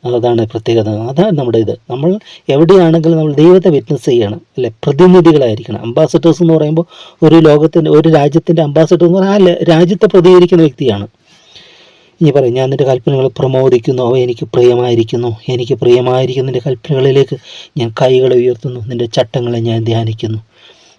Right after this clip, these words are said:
ഇവിടെ പറയുകയാണ് കൽപ്പനകളെ പ്രമോദിക്കുന്ന ദാവീദ്. പ്രിയമായിരിക്കും അതിനോട്, ഒരു ഇഷ്ടം തോന്നുക. ദൈവിക കൽപ്പനകളും ദൈവിക പ്രമാണങ്ങളിലോട് ഒരു അറ്റാച്ച്മെന്റ്, ഒരു ഡിവൈൻ ഒരു അറ്റാച്ച്മെന്റ് തോന്നും, ഒരു ദിവ്യമായ ഒരു, ഒരു പ്രേമം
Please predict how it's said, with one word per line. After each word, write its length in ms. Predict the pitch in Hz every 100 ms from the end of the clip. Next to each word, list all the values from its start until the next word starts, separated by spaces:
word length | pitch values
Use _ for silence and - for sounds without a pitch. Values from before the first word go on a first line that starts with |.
| -
ഇവിടെ 100 | 120
പറയുകയാണ് 340 | 120 117 117
കൽപ്പനകളെ 520 | 110 117 110 123 117
പ്രമോദിക്കുന്ന 800 | 113 - 117 120 117 113 117 113
ദാവീദ്. 420 | 107 107 110 110 - _ _ _ _ _ _ _
പ്രിയമായിരിക്കും 680 | 135 139 135 127 113 107 113
അതിനോട്, 300 | 110 107 107 -
ഒരു 140 | - -
ഇഷ്ടം 360 | 196 - - 139
തോന്നുക. 240 | 117 117
ദൈവിക 420 | 113 131 131 127 120
കൽപ്പനകളും 580 | 117 127 120 117 113 120
ദൈവിക 300 | 127 127 123
പ്രമാണങ്ങളിലോട് 880 | - 127 127 127 123 120 120 127
ഒരു 420 | 113 _ _ - 135
അറ്റാച്ച്മെന്റ്, 680 | - 156 139 - 139 120
ഒരു 160 | 120 120
ഡിവൈൻ 520 | 110 131 143 139 135 110 - - _ -
ഒരു 100 | 127
അറ്റാച്ച്മെന്റ് 600 | 120 156 139 123 127 110 110
തോന്നും, 220 | 113 110
ഒരു 120 | 113
ദിവ്യമായ 560 | 120 120 135 131 127 123 113
ഒരു, 120 | 117 - _ _ -
ഒരു 80 | 113 -
പ്രേമം 380 | 139 135 131